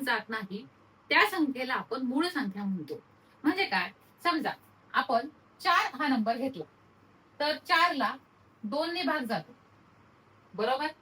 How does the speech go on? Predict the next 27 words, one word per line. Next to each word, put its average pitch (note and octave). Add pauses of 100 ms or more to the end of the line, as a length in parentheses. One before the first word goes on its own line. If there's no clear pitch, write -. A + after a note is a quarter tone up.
(220)
म्हणजे A#3+
ही F#4
मूळ G4
संख्या E4+
आहे C4
का? A3+ (360)
नाही. E3 (580)
आपण D4+ (180)
पाच E4+
हा D#4+
नंबर G#3+
घेतला, G3 (680)
पाच D#4
ला B3
इतर G#3+ (100)
कोणत्याही B3+
संख्येने C4+
भाग A#3+
जात G3
नाही, G3+ (360)
म्हणजेच A3 (260)
पाच A3+ (240)
ही C4
आहे G3+ (400)
मूळ A#3+
संख्या. E3 (760)
बर, A#3+